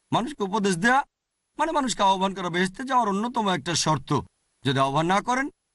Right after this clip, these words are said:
সাধারণ পরিস্থিতিতে বেহেশতে যেতে পারবেন না। আল্লাহ ক্ষমা করতে চাইলে আলাদা কথা, এ ব্যাপারে অন্য লেকচারে বলেছি। আল্লাহ যদি আপনাকে ক্ষমা করে বেহেশতে পাঠান, সেটা আলাদা কথা, তবে স্বাভাবিক পরিস্থিতিতে ঈমান থাকা ও ন্যায়নিষ্ঠ কাজের পাশাপাশি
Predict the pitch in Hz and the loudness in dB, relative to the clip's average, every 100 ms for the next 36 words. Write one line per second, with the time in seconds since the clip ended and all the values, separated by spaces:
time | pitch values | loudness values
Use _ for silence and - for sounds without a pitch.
0 | _ - 156 220 214 233 190 302 349 302 | _ -2 0 0 -2 -4 -4 -6 -6 0
1 | 233 190 202 180 165 160 160 170 165 156 | 0 0 -4 -4 -2 0 0 0 0 2
2 | 156 151 151 156 139 190 269 254 208 175 | 0 0 -2 -2 -4 -4 -4 -2 -2 0
3 | 160 151 143 143 143 139 135 127 135 123 | 0 0 -2 -2 -2 0 -2 -2 0 0
4 | 127 - 165 - _ _ _ 160 214 285 | 0 -2 -4 -8 _ _ _ -2 -2 -4
5 | 302 330 302 262 214 196 202 196 196 185 | -8 -6 -6 -6 -2 0 2 0 0 0
6 | 160 135 156 160 - 170 156 156 160 156 | -4 -4 -2 0 -4 -2 0 0 -2 -2
7 | 151 147 143 135 139 180 190 208 175 117 | 0 0 -2 -4 -2 -2 -2 -4 -2 0
8 | 139 185 196 202 190 208 226 262 220 160 | 2 0 -2 -4 -2 -4 -4 -2 0 2
9 | 156 156 175 180 220 196 151 156 156 170 | 0 0 -2 0 0 0 0 0 -2 -4
10 | 170 135 127 117 - 117 139 151 151 214 | -2 -2 -2 -2 -2 0 0 -2 0 0